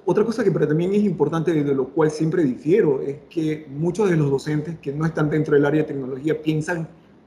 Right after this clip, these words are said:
que los mil-, los centennial y los millennial cada vez son más digitales, lo cual yo difiero mucho, porque yo, eh, soy profesor de, de, de educación superior, me topo con los chicos de primer semestre,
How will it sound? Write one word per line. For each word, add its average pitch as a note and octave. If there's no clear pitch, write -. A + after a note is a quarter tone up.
que E3
los E3
mil-, D#3
los C3+
centennial C3+
y C3+
los C#3
millennial D#3
cada D#3+
vez D#3+
son D#3
más D#3+
digitales, -
lo C3
cual D3+
yo D3+
difiero D#3
mucho, E3+
porque B2+
yo, C3+
eh, C3
soy D3
profesor C#3
de, C3
de, B2
de A#2+
educación C3+
superior, D3+
me B2+
topo C#3
con B2+
los A#2
chicos C#3
de C#3+
primer C#3
semestre, F3